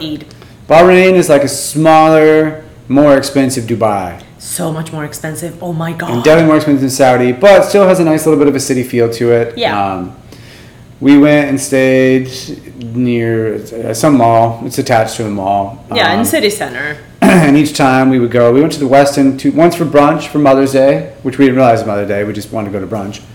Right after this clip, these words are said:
Speaker 1: Yeah.
Speaker 2: Um, and then another time we went to
Speaker 1: <laughs>
Speaker 2: an awesome, uh, Mexican place at the West End and got
Speaker 1: At
Speaker 2: nice
Speaker 1: the Ritz-Carlton.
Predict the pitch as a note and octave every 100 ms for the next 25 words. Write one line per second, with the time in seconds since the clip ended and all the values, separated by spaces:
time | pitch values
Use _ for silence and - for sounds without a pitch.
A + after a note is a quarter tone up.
0 | - - - - E3+ G2+ F#2 F#2 G#2 -
1 | - - C#3 C3 B2+ B2+ C3 C3+ C3 C3
2 | - C3 B2 B2 A#2+ - - A#2 A2+ A#2+
3 | - B2 A#2 A#2 A#2 - - - - -
4 | A2 G#2 C3+ F#3 F#3 C3 A#2+ F#2+ - -
5 | - - B2 A2 A2+ A2 G2+ G#2 G#2 F2+
6 | - - - - - G#3 G#3+ G#3 F#3 F3
7 | - C3 - C3+